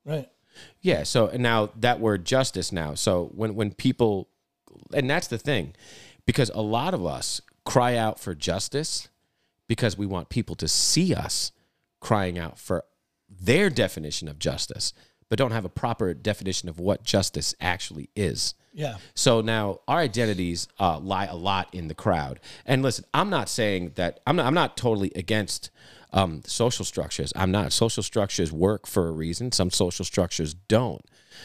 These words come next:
Speaker 2: But, uh, but to automatically challenge a social structure because it offends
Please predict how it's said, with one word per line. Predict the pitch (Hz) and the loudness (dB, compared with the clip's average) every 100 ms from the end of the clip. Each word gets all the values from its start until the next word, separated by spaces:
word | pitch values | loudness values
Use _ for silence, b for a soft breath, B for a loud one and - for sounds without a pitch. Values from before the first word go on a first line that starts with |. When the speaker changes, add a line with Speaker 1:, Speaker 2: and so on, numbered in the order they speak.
| B B | B B
Speaker 2:
But, | - 104 | 2 4
uh, | 95 82 - | 4 0 -2
but | 107 127 | -4 0
to | 131 - | 0 2
automatically | 160 165 131 110 87 | 2 2 0 0 -4
challenge | - 107 107 104 85 | -4 -2 0 -2 -2
a | |
social | - 104 95 85 | 2 2 2 -2
structure | - 104 101 - 78 | 2 2 2 0 0
because | 80 - 85 | 0 2 2
it | 76 | 0
offends | - - 113 113 82 78 - | -6 0 0 2 -2 -6 -8